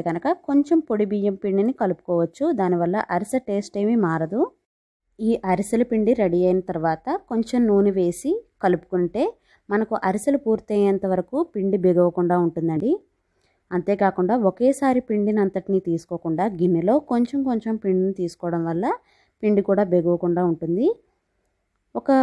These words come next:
కవర్ మీద చిన్న నిమ్మకాయ సైజు అంత పిండిని తీసుకుని ఇలా ఒత్తుకోవాలి.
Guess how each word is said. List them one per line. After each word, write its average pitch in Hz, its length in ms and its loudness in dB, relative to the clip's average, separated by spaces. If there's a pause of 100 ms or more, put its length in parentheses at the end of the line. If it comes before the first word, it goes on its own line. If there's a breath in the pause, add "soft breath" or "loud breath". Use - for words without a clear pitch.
(240)
కవర్ 190 340 2
మీద 180 180 2 (400)
చిన్న 247 260 2
నిమ్మకాయ 202 440 0
సైజు 175 260 0
అంత 170 160 -2 (140)
పిండిని 170 380 2
తీసుకుని 185 380 -4 (200)
ఇలా 185 120 0 (120)
ఒత్తుకోవాలి. 160 640 -2